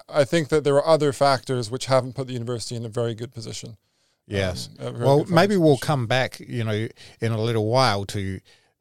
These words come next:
Speaker 2: some of the other reasons that domestic enrolments might be down. But be-, before we do that, perhaps we should explore some of the other things that may be contributing to the financial situation. And as you've said, it's not just Vic.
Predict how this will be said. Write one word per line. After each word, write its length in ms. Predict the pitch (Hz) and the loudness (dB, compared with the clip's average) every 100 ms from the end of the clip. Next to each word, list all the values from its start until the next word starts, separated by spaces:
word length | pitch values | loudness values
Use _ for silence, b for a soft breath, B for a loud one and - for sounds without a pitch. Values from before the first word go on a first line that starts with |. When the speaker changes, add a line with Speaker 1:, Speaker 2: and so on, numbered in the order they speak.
| _ _ - | _ _ -12
Speaker 2:
some 220 | - 110 | -4 -4
of 80 | 98 | -2
the 140 | 104 | 0
other 160 | 113 110 | 0 -2
reasons 560 | 101 92 92 87 90 | -4 -4 -4 -4 -8
that 200 | - 76 - | -8 -12 -8
domestic 460 | 98 98 - 92 | -4 -4 -6 -8
enrolments 580 | 98 92 95 92 87 - | -8 -4 -4 -4 -8 -8
might 280 | 101 92 - | -6 -6 -8
be 140 | 90 | -14
down. 480 | 82 110 117 87 87 B B B - | -6 -4 -4 -4 -10 B B B -10
But 200 | 113 - | -10 -6
be-, 180 | 123 - - | -8 -8 -8
before 320 | 131 160 135 | -2 0 2
we 120 | 107 | 0
do 220 | 104 123 | 0 -2
that, 320 | 110 95 98 | 0 -2 -4
perhaps 300 | - 117 - | -4 -6 -4
we 100 | 113 | -8
should 320 | 92 113 90 95 _ _ _ _ | -8 -6 -8 -12 _ _ _ _
explore 480 | 107 - - 123 101 | -10 -10 -4 -2 0
some 160 | - 104 | -2 -4
of 80 | |
the 100 | 101 | 0
other 180 | 117 120 | 0 -2
things 460 | 107 110 95 95 - | -4 -6 -4 -6 -6
that 180 | 98 90 - _ _ | -6 -8 -12 _ _
may 380 | 131 107 107 107 | -10 -4 -2 -2
be 400 | 95 95 92 - _ - | -6 -8 -8 -10 _ -10
contributing 880 | 107 92 127 104 113 101 98 92 | -8 -6 -4 -4 -4 -4 -6 -6
to 200 | 92 104 | -8 -10
the 360 | 87 98 92 95 - | -8 -8 -10 -12 -12
financial 520 | - 101 107 101 98 | -6 -4 -4 -8 -10
situation. 720 | - 101 113 101 98 98 95 B B B B | -10 -8 -6 -4 -6 -8 -10 B B B B
And 120 | 143 | -2
as 160 | 151 | 0
you've 140 | 147 101 | -2 -2
said, 200 | 135 120 | 0 0
it's 200 | 104 98 | -2 -4
not 240 | 131 127 | -2 -4
just 520 | - 120 113 - - - | -2 -2 -2 -2 -8 -16
Vic. 640 | - 107 127 95 - - | -18 -4 0 0 -4 -18